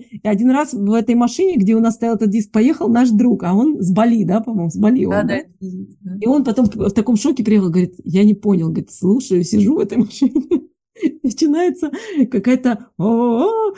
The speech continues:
Speaker 1: русская песня народная. Потом начинается, говорит: «Что это было?» Говорит: «Что у вас?»
Speaker 2: А потом
Speaker 1: Сейчас
Speaker 2: опера, а закончился оперой. <laughs> Он, да, он тогда, помнишь, он нам сказал, он говорит:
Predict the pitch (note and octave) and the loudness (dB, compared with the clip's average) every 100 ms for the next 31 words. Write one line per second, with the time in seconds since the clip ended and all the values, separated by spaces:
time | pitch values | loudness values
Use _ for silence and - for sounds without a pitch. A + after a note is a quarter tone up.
0 | - - A#3+ B3+ - G3 G3 A3+ G#3 G3 | -12 -2 0 0 2 0 2 0 2 0
1 | G#3 A3+ F#3+ F3+ D#3+ E3+ C4+ C#4 C4+ - | 2 2 2 0 -2 -2 2 2 0 2
2 | A#3+ C4 C4+ G#3+ - - C4+ C#4 A3+ D4 | 2 2 0 -2 -4 -2 0 2 2 2
3 | B3+ G#3 G#3 - - G#4+ A4 G4+ - - | 0 -2 -6 -6 0 0 0 -4 -6 -8
4 | G#3+ B3+ C4+ A#3+ A3 A3 A3 - G#3 A3+ | -4 -2 0 -2 -4 -4 -4 -2 -2 0
5 | C#4+ C#4 B3+ B3 B3 A#3+ A3+ A#3 C4+ B3 | -2 0 -2 -2 -2 -2 -4 -2 -4 -4
6 | - A3 G3+ G3+ G#3 E4 - - - - | -2 0 2 0 -4 -6 -6 -6 -4 -6
7 | - - - G#4+ - A4+ - A3 G#3+ A#3+ | -4 -8 -6 -12 -6 -8 -6 -6 -2 0
8 | A3 G#3+ A3 B3 B3 D#4+ C#4+ A3 G#3+ C4+ | 0 -2 -2 -2 -2 -4 -4 -4 -6 -2
9 | G#3 G#3 G3 - | 0 0 -4 -8